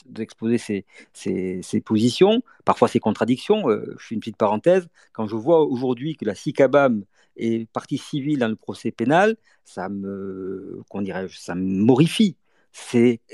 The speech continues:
ce sont les gens qui sont allés pleurnicher dans les ministères, euh, dans les années quatre-vingt-dix pour avoir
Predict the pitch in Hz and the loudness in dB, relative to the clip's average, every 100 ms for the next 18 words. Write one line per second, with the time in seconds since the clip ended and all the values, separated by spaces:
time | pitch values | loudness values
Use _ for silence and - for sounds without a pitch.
0 | - - 135 139 135 123 180 170 - 123 | -10 -6 0 4 4 4 0 0 -4 0
1 | 131 131 - 170 147 151 - 156 143 - | 2 2 0 0 2 0 -6 -6 -6 -8
2 | _ - 107 113 139 151 - 151 151 143 | _ -12 -6 -2 -2 -2 -4 2 2 2
3 | 98 104 104 113 110 113 110 123 - 113 | -4 -8 -8 -6 -4 -6 -6 -8 -4 -4
4 | 117 139 135 - 113 110 127 117 | -4 -4 -10 -4 -4 2 0 0